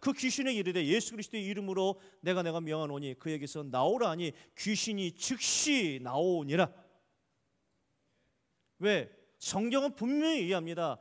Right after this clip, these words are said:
마가복음 십육 장 십칠 절에 보니까 귀신을 내어 쫓는 권세를 주셨습니다. 두려워할 필요가 없어요. 여러분 입을 통해 영적으로 힘든 가정,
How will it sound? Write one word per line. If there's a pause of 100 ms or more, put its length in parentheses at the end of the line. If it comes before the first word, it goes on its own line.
(180)
마가복음
십육
장
십칠
절에
보니까 (120)
귀신을 (380)
내어
쫓는 (400)
권세를 (220)
주셨습니다. (640)
두려워할
필요가
없어요. (280)
여러분
입을
통해 (840)
영적으로
힘든
가정,